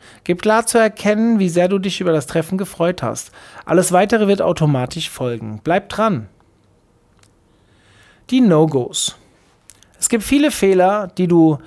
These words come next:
im Networking machen kannst. Zum Teil wirklich fatale Fehler. Hier findest du eine Liste. Du denkst nur an dich und deinen Nutzen. Du gehst ganz offen auf die Suche nach einem Job.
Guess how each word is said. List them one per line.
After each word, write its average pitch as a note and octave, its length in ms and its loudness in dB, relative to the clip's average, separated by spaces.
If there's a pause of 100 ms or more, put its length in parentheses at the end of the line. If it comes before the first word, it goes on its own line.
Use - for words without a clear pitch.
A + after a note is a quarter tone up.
(580)
im E3 140 4
Networking F#3+ 520 2
machen C#3 300 -2
kannst. - 580 -10
Zum D#3+ 160 -2
Teil F#3 300 -2
wirklich F3+ 280 -4
fatale F#3+ 460 -2
Fehler. A2+ 460 -10
Hier G#3 200 -2
findest A3 340 -2
du - 40 -2
eine D#3 220 0
Liste. C3 400 -4 (1300)
Du D#3+ 120 0
denkst G#3+ 360 2
nur F3+ 140 2
an D3 160 0
dich G#3+ 340 0
und E3 200 -4
deinen C3+ 280 0
Nutzen. C3 500 -4 (1120)
Du D3+ 120 -2
gehst E3 280 0
ganz D#3 300 0
offen F3 420 -2
auf D3+ 180 -6
die D#3 80 -2
Suche D#3 320 0
nach C#3 180 0
einem B2+ 300 -2
Job. C#3+ 380 -4